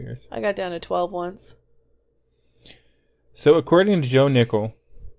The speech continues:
Speaker 1: I pulled this off of Wikipedia. I don't know who Joe Nickell is.
Speaker 2: All right, maybe he writes a book. Maybe he's a singer. Nobody knows.
Speaker 1: Maybe he's an expert.
Speaker 2: Let's say
Speaker 1: You think he's Sedona guy?
Speaker 2: He could be. No, Sedona guy's name was Harry.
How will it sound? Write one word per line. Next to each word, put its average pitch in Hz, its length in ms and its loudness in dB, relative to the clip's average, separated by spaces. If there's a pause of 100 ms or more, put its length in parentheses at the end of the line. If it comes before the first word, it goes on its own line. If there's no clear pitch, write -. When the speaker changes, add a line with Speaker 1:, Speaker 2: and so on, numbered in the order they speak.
(360)
Speaker 1:
I 117 60 -8
pulled 131 240 -8
this 127 180 -8
off 120 160 -6
of 120 60 -8
Wikipedia. 117 540 -6
I - 20 -6
don't 113 160 -6
know 113 100 -8
who 113 140 -6
Joe 117 240 -8
Nickell 117 320 -8
is. 127 240 -12 (220)
Speaker 2:
All 220 140 0
right, 240 280 -2
maybe 220 320 -6
he 240 80 -6
writes 233 300 -2
a 240 40 -10
book. 240 340 -2
Maybe 202 320 -6
he's 214 200 -10
a 240 40 -8
singer. 196 380 -8
Nobody 180 460 -10
knows. - 680 -20 (760)
Speaker 1:
Maybe 143 200 0
he's 135 180 -2
an 107 80 -10
expert. - 460 -12 (1000)
Speaker 2:
Let's - 260 -4
say 196 720 -4 (300)
Speaker 1:
You 151 120 -2
think 175 240 -4
he's 208 200 -2
Sedona 139 460 0
guy? 185 320 -2 (440)
Speaker 2:
He - 180 -18
could 240 220 -14
be. 226 200 -12 (260)
No, 226 140 -2
Sedona 226 460 -4
guy's 196 240 -2
name 190 160 -14
was 185 120 -18
Harry. 208 460 -12